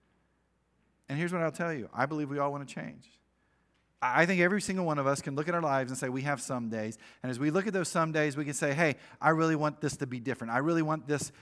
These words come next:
to change." But someday keeps showing back up in our life. And, and let me tell you what happens when you get to this place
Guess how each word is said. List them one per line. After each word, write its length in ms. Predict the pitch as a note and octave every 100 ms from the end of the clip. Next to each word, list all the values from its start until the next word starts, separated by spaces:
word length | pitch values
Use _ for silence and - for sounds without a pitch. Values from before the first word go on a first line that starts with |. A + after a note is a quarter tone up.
| -
to 100 | -
change." 680 | B2+ - D3+ C3 G2+ F#2 - _ _ _ _ _ _ _ _ _ _ - _ _ _ _ _
But 80 | B2
someday 640 | - D#3 D#3+ C#3 A#2+ A#2+
keeps 640 | A2+ - A#2+ A2+ - - -
showing 560 | - - A#2+ A2 G#2+ G#2
back 300 | G2 G2 -
up 260 | F#2 E2+ - _ _ _ _ -
in 80 | F2+
our 100 | E2
life. 440 | D2+ D2 D2 - - - _ _ _ _ _ _ _ _ _ _ _ _ _ _ _ _
And, 100 | A2+ A2+
and 140 | A#2
let 100 | C3+
me 80 | D3+
tell 180 | C#3+ C#3
you 100 | C3+
what 120 | A#2+
happens 800 | G#2 G2+ F#2 F#2+ F#2+ B2 - - _ _ _ _ _ _ _ _ _ _ _ _
when 120 | A2+
you 60 | A#2+
get 100 | C3+
to 80 | D3+
this 140 | C#3+
place 560 | - B2 A2 A2 A2